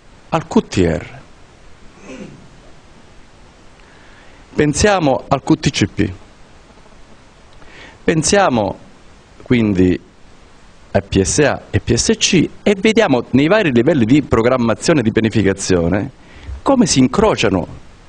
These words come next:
le varie rappresentatività e quindi la democrazia e quindi quello che noi rappresentiamo, cioè il popolo che ci ha eletto. Dov'è il confronto? Dov'è la dialettica?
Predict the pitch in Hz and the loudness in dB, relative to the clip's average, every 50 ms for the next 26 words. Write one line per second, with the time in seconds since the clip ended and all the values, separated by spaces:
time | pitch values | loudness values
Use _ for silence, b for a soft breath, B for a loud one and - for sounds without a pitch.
0 | - - - - - - - - 104 104 107 98 107 120 120 113 107 101 101 101 | -20 -20 -20 -20 -20 -8 -2 0 2 2 2 4 2 2 2 0 0 0 2 0
1 | 95 - - - - 90 113 110 - - - 104 101 - 101 101 95 92 - - | 0 -2 -4 -8 -6 -4 -4 -4 -4 -4 -4 -2 -2 -2 -2 -2 -2 -2 -4 -4
2 | 92 - - 95 85 78 82 82 - 92 85 85 - - - - - 101 - - | -4 -2 0 0 0 0 -2 -4 -4 -4 -6 -6 -8 -14 -12 -8 -8 -8 -4 -2
3 | - 147 160 170 151 147 143 143 - - - - 104 95 90 87 90 82 - 80 | -2 0 0 0 0 0 0 -2 -2 -4 -2 -2 0 2 2 0 0 0 -2 -4
4 | 78 78 - - - - 78 82 - - - - - - - - - - - 123 | -4 -4 -6 -8 -6 -4 -4 -4 -6 -8 -12 -18 -20 -20 -20 -20 -10 -6 -6 -6
5 | - - 226 226 196 165 139 135 123 110 107 101 117 165 160 123 - - - - | -2 0 0 2 2 2 2 2 2 2 2 2 2 4 2 2 0 -2 -2 0
6 | 87 87 - - 101 82 82 - - - - - - - - - - - - 107 | 0 0 0 0 -2 -2 -2 -6 -10 -12 -20 -20 -20 -20 -20 -20 -16 -4 -2 -2
7 | 110 110 - 101 104 - 156 156 131 107 90 - - - 87 87 87 98 101 - | -2 0 0 -2 0 2 2 0 0 0 -2 -2 -2 -2 0 0 0 0 -2 -2
8 | - - - - - - - - - - - - - - - - - - - - | -6 -16 -20 -20 -20 -20 -20 -20 -20 -20 -20 -20 -20 -20 -20 -20 -20 -20 -20 -20
9 | - - - - - - - - - 151 190 196 160 110 92 - - 85 90 85 | -20 -20 -20 -20 -20 -20 -14 -6 -2 0 2 2 2 0 0 -2 -2 -2 -2 -2
10 | - - - 85 80 85 - - - - - - - - - - - - - - | -2 -2 -2 -2 -2 -4 -6 -10 -14 -20 -20 -20 -20 -20 -20 -20 -20 -20 -20 -20
11 | - - - - - - - - - - - - - 113 151 170 147 120 104 90 | -20 -20 -20 -20 -20 -20 -20 -20 -20 -20 -16 -6 -2 0 0 2 2 0 0 0
12 | 95 95 92 92 90 - - _ - - 82 - 85 87 | 0 0 0 0 -2 -4 -10 _ -12 -10 -8 -6 -6 -8